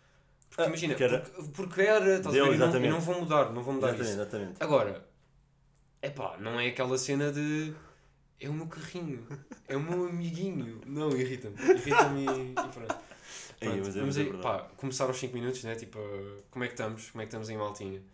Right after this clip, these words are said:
Speaker 2: Não, estamos bem, estamos
Speaker 1: Ah,
Speaker 2: bem.
Speaker 1: estamos,
Speaker 2: Estamos bem.
Speaker 1: estamos a repetir a convidados, mas convidados de qualidade.
Speaker 2: Obri-,
Speaker 1: Ah,
Speaker 2: ei, obrigado, mano.
Speaker 1: obri-, não,
Speaker 2: Obrigado, mano.
Speaker 1: bacana.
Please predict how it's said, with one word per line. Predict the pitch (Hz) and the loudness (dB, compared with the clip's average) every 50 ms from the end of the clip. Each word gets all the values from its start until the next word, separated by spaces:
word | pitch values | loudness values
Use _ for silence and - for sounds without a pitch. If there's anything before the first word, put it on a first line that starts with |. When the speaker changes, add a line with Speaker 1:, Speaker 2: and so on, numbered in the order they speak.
| _ - | _ -16
Speaker 2:
Não, | 85 85 85 - _ _ | -16 -16 -16 -18 _ _
estamos | _ - 95 87 80 | _ -14 -12 -12 -12
bem, | 80 78 | -14 -14
estamos | 80 - | -4 -2
Speaker 1:
Ah, | 117 113 113 110 110 110 107 104 104 | 0 2 2 2 2 2 0 0 -2
Speaker 2:
bem. | 107 | -4
Speaker 1:
estamos, | |
Speaker 2:
Estamos | - - 151 151 165 190 190 - | -2 -2 -2 -2 0 -2 -4 -4
bem. | - | -8
Speaker 1:
estamos | - - 165 165 165 151 | -8 -8 -6 -4 -4 -6
a | |
repetir | 143 - - - 147 135 - - - 131 | -6 -8 -10 -10 -8 -6 -6 -6 -8 -10
a | 127 | -6
convidados, | - 135 123 127 123 123 120 120 120 | -6 -6 -4 -4 -4 -4 -4 -6 -8
mas | 120 110 | -10 -10
convidados | - - 127 123 123 123 123 - | -8 -8 -6 -6 -6 -6 -8 -10
de | - | -10
qualidade. | - 120 113 107 104 98 101 - - _ - | -10 -10 -8 -8 -8 -10 -12 -14 -18 _ -10
Speaker 2:
Obri-, | 139 127 123 104 107 117 - - | -6 -4 -2 0 0 -2 -2 -2
Speaker 1:
Ah, | 170 | -2
Speaker 2:
ei, | 175 196 | 0 0
obrigado, | 185 143 143 - 110 110 165 165 | 0 0 -2 -4 -4 -6 -6 -4
mano. | 160 131 127 | -2 -2 -2
Speaker 1:
obri-, | 127 127 123 - 120 | -2 -2 -4 -4 -2
não, | 120 - 196 | 0 0 2
Speaker 2:
Obrigado, | 180 170 143 113 104 123 147 | 2 2 2 0 0 -4 -4
mano. | 147 120 107 | -4 -2 -2
Speaker 1:
bacana. | 135 117 - - 113 113 117 | -2 -2 -2 -4 -6 -6 -8